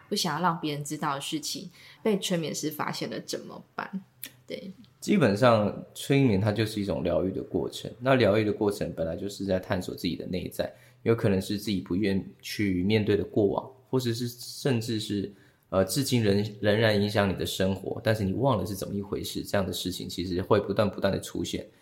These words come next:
Speaker 2: 在这样子的画面或者是这样的情况出现之下，我们当然还是会希望你能够坦诚的去跟催眠师说出，这样我们才能达到一个有效的一个算是疗愈。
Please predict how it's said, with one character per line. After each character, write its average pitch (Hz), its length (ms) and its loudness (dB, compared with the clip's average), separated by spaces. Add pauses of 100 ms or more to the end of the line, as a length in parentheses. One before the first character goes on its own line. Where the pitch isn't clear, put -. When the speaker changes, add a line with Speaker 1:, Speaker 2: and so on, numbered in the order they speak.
(120)
Speaker 2:
在 120 340 6
这 - 160 4
样 120 140 6
子 101 100 2
的 95 100 6
画 113 240 8
面 104 240 4
或 110 80 2
者 98 120 2
是 101 120 -2
这 110 140 2
样 101 80 6
的 87 80 0
情 - 180 -6
况 95 200 2
出 92 120 -4
现 90 140 0
之 92 80 -4
下， 90 180 0
我 82 80 0
们 90 120 -2
当 104 100 6
然 92 80 2
还 92 80 0
是 95 100 -6
会 92 80 0
希 92 220 -4
望 90 220 2
你 69 100 -10
能 69 220 -8
够 78 240 0
坦 - 240 -6
诚 76 160 -8
的 73 80 -10
去 80 320 -6 (140)
跟 95 120 -6
催 101 160 0
眠 92 100 2
师 95 120 -2
说 87 260 -4
出， 90 260 -4 (200)
这 - 120 2
样 131 80 6
我 104 60 6
们 82 80 0
才 90 100 -2
能 90 140 0
达 92 100 0
到 92 120 2
一 92 40 0
个 95 80 -2
有 - 160 -6
效 90 160 0
的 - 300 -6 (240)
一 90 100 -4
个 82 220 0
算 98 180 0
是 98 120 0
疗 - 280 0
愈。 107 240 0